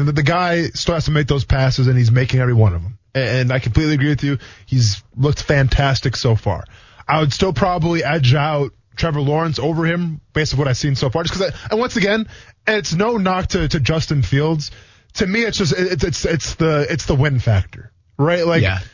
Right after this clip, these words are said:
Speaker 1: and
Speaker 2: Lawrence has earned that spot.
Speaker 1: Yeah. Yeah. No,
Speaker 2: And nobody's
Speaker 1: listen.
Speaker 2: taking it away from him.
Speaker 1: No, for sure. Now, maybe some people out there will say Justin Fields is the better quarterback. So be it.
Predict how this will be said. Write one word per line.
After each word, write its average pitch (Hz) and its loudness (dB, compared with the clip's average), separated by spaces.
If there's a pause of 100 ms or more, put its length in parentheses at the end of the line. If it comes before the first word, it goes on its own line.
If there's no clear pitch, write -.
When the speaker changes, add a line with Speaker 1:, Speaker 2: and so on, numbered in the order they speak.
(160)
Speaker 1:
and 226 2
Speaker 2:
Lawrence 277 0
has 151 0
earned 170 -2
that 120 -2
spot. - -8
Speaker 1:
Yeah. 277 -2 (380)
Yeah. 285 -4
No, 262 -2
Speaker 2:
And 196 0
nobody's 294 0
Speaker 1:
listen. 151 2
Speaker 2:
taking 156 -2
it 113 0
away 107 2
from 90 -4
him. - -20
Speaker 1:
No, 277 -2
for 226 -2
sure. 302 -2
Now, 220 0
maybe 233 -2
some 202 -2
people 233 -2
out 214 -4
there 220 0
will 214 -2
say 220 -2
Justin 190 -2
Fields 202 -2
is 175 -2
the 202 -2
better 196 0
quarterback. 220 0
So 240 -2
be 214 2
it. 240 -2